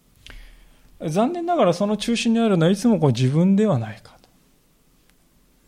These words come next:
とても残念なことなんですけども、自分のことよりも他の人、他者のことを顧みて誠実を貫いていく。まあ、そういう信念の人が少ないな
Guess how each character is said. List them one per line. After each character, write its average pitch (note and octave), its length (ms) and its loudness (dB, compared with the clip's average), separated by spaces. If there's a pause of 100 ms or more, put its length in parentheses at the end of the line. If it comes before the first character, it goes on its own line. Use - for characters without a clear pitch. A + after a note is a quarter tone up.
(2000)
と F#3 120 -10
て B3 100 2
も A3+ 380 8
残 E3 200 4
念 A3 160 4
な F3 100 4
こ D#3 120 0
と D3 100 2
な C3+ 60 4
ん B2+ 60 4
で - 20 2
す - 80 -8
け D#3 100 -2
ど F3+ 60 0
も、 G3+ 100 2
自 D3+ 180 0
分 G3 160 2
の G#3 120 2
こ G3+ 120 -2
と G#3+ 100 2
よ G3+ 60 6
り E3 80 4
も C3+ 140 2
他 C#3 240 0
の G3 100 2
人、 F3+ 220 -2
他 - 160 -2
者 G#3+ 160 2
の C3 140 2
こ C#3 80 -4
と C#3+ 140 2
を C3 40 0
顧 C3 280 0
み A2+ 200 -2
て D#3 180 -4
誠 F#3 400 -2
実 F#3+ 320 -6
を F3 100 -4
貫 F3 420 -8
い C#3+ 60 -10
て - 120 -14
い D3+ 80 -14
く。 - 120 -20 (1400)
ま D#3+ 80 0
あ、 - 20 0
そ G#3 160 2
う - 20 4
い G3+ 40 4
う F#3 40 0
信 E4+ 320 -2
念 D#3+ 140 2
の B2+ 100 2
人 C#3 240 -6
が D3 100 -6
少 - 220 -14
な - 160 -10
い - 60 -16
な - 220 -14